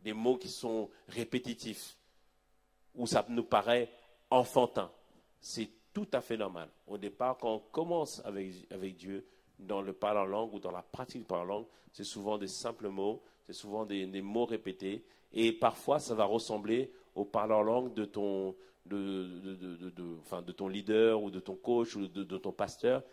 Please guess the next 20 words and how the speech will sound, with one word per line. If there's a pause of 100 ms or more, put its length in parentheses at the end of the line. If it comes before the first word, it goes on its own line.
(180)
C'est (280)
tout (200)
à
fait (100)
normal. (200)
C'est
tout
à
fait
normal. (400)
Et
au
fur
et
à
mesure
que
tu
vas (340)
développer